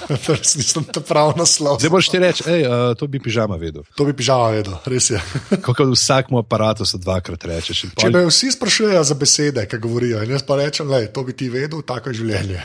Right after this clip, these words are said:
Speaker 2: Ja, jaz sem Trnovčan, jaz nimam pojma. <laughs>
Speaker 1: Okej.
Speaker 2: Tako da, eh, ja, lahko greste pa seveda tudi na aparatus, eh, pika si, eh, poševnica, eh, podpri in tam date štiri, osem ali pa dvanajst evrov za delovanje Apparatusa.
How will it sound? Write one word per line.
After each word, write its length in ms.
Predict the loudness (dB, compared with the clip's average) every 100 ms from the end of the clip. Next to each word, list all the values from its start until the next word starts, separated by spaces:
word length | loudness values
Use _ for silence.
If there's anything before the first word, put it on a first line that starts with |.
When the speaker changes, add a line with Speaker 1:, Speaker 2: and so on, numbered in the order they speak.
| -2
Speaker 2:
Ja, 140 | 2 4
jaz 140 | 4
sem 140 | 2 0
Trnovčan, 580 | 0 2 2 2 -2
jaz 240 | -2 -2 -4
nimam 220 | -6 -8
pojma. 260 | -8 -6 -4
<laughs> 1000 | -2 -2 -2 -4 -6 -8 -8 -8 -8 -12 -18 _ -20 -16 -14 -14 -8
Speaker 1:
Okej. 840 | 0 4 4 4 4 0 -4 -6 -6 -10 -14 -14 -14
Speaker 2:
Tako 220 | -4 0 2
da, 280 | 4 4 2
eh, 120 | 2
ja, 200 | 4 4
lahko 240 | 2 0
greste 300 | 0 0 0
pa 80 | 0
seveda 260 | 2 2 2
tudi 160 | 2
na 100 | 0
aparatus, 540 | 2 4 2 2 0 0
eh, 60 | 2 0 0
pika 340 | -2 0 0
si, 340 | 0 2 4 2
eh, 40 | 0 -2 0 -2
poševnica, 760 | -2 0 2 2 2 0 2 2 4 2
eh, 120 | 0
podpri 560 | -4 -6 -2 2 4 4
in 200 | 0 0
tam 200 | 2 2
date 320 | 4 4 4
štiri, 280 | 0 0 0
osem 300 | 0 0 0
ali 100 | -2
pa 80 | -2
dvanajst 480 | 0 2 2 0 0
evrov 280 | 2 4 4
za 140 | 2
delovanje 480 | 2 4 4 4 2
Apparatusa. 720 | 2 4 4 4 2 2